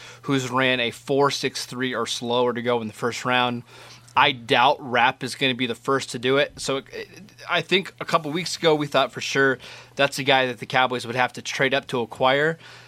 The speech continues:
And all of a sudden now it appears that could be somebody who might be in the range for Dallas. And,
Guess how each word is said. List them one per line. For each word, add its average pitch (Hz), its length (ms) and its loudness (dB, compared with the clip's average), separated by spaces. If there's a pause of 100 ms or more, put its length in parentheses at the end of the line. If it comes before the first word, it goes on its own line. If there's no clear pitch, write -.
(140)
And 143 100 0
all 175 140 6
of 175 60 -2
a 165 40 -2
sudden 240 320 2
now 185 180 4
it 170 100 2
appears 165 360 -2
that 160 360 0 (100)
could 170 160 -2
be 156 180 -2
somebody 143 520 2
who 147 580 -2
might 147 300 0
be 151 200 -2
in 156 120 0
the 151 80 0
range 170 320 0
for 123 120 -6
Dallas. 107 400 -4
And, 135 280 2